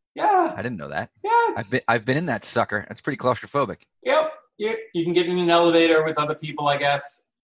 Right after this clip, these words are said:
Speaker 1: go up and, and look at the skyline because that's
Speaker 2: Somebody
Speaker 1: something
Speaker 2: decide-,
Speaker 1: Cuomo
Speaker 2: somebody
Speaker 1: decided
Speaker 2: decided
Speaker 1: it's
Speaker 2: we
Speaker 1: okay. Don't do
Speaker 2: That's
Speaker 1: the
Speaker 2: just the
Speaker 1: gyms.
Speaker 2: thing. That's
Speaker 1: Like,
Speaker 2: all
Speaker 1: see,
Speaker 2: we're asking.
Speaker 1: be
Speaker 2: That's all,
Speaker 1: consistent.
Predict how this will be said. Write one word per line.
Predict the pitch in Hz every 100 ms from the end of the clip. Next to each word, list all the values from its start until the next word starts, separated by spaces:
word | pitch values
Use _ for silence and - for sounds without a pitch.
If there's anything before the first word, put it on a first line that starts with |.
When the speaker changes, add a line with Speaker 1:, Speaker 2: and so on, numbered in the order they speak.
| -
Speaker 1:
go | 143 139 135
up | 131 - - _ _ _ _ _ _ _ _ _
and, | 131 131 135
and | 127 120 123
look | 131 127 131
at | 123
the |
skyline | 120 - 110 104 98 98
because | 127 208 208 196 165 143 - - - _ _ _ _ _ _ _
that's | 139 131
Speaker 2:
Somebody | 117 117
Speaker 1:
something | 151 - 123
Speaker 2:
decide-, | 135
Speaker 1:
Cuomo | 156
Speaker 2:
somebody | 156 156 156
Speaker 1:
decided | 147 143 135 135
Speaker 2:
decided | 131
Speaker 1:
it's | 127
Speaker 2:
we | 131
Speaker 1:
okay. | 117 107 - - - _ - - - - - - -
Don't | 147 147
do |
Speaker 2:
That's | 165 151
Speaker 1:
the | 123
Speaker 2:
just | 113
the | 107
Speaker 1:
gyms. | -
Speaker 2:
thing. | - - - _ -
That's | 202 220
Speaker 1:
Like, |
Speaker 2:
all | 185
Speaker 1:
see, | 117
Speaker 2:
we're | 95
asking. | 104 - 113
Speaker 1:
be | 294 294
Speaker 2:
That's | 190 233
all, | 247
Speaker 1:
consistent. | - 117